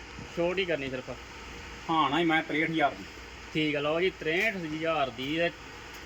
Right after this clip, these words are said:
Speaker 1: ਕੱਦ ਕਾਠ ਵੀ ਬਹੁਤ ਹੀ ਤਗੜਾ
Speaker 2: ਬਹੁਤ
Speaker 1: ਵਾ।
Speaker 2: ਤਕੜੀ ਮੈਂ, ਐਡੀ ਮੈਂ ਉਦਾਂ ਹੀ ਉਹ ਪੰਜ ਸੱਤ ਹਜ਼ਾਰ ਦੀ ਮਗਰ ਦੱਸਦੀ ਤੇ ਕੱਟੀ ਜੇ।
Speaker 1: ਕੱਟੀ ਵੀ ਹੈਗੀ, ਬਿਲਕੁਲ
Speaker 2: ਹਾਂਜੀ।
Speaker 1: ਪਲੀ ਪਲਾਈ ਤੁਹਾਨੂੰ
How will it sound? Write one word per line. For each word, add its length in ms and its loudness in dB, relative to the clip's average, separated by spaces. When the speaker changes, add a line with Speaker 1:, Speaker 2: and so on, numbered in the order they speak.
Speaker 1:
ਕੱਦ 240 2
ਕਾਠ 240 2
ਵੀ 140 -2
ਬਹੁਤ 280 0
ਹੀ 140 -8
ਤਗੜਾ 220 -2
Speaker 2:
ਬਹੁਤ 200 2
Speaker 1:
ਵਾ। 60 4
Speaker 2:
ਤਕੜੀ 180 4
ਮੈਂ, 140 6
ਐਡੀ 280 6
ਮੈਂ 140 6
ਉਦਾਂ 240 2
ਹੀ 60 4
ਉਹ 140 4
ਪੰਜ 240 -2
ਸੱਤ 140 0
ਹਜ਼ਾਰ 200 0
ਦੀ 100 -2
ਮਗਰ 220 2
ਦੱਸਦੀ 260 8
ਤੇ 80 2
ਕੱਟੀ 280 2
ਜੇ। 120 8
Speaker 1:
ਕੱਟੀ 280 -2
ਵੀ 100 -2
ਹੈਗੀ, 160 -4
ਬਿਲਕੁਲ 220 -6
Speaker 2:
ਹਾਂਜੀ। 220 0
Speaker 1:
ਪਲੀ 220 -2
ਪਲਾਈ 240 -6
ਤੁਹਾਨੂੰ 400 -2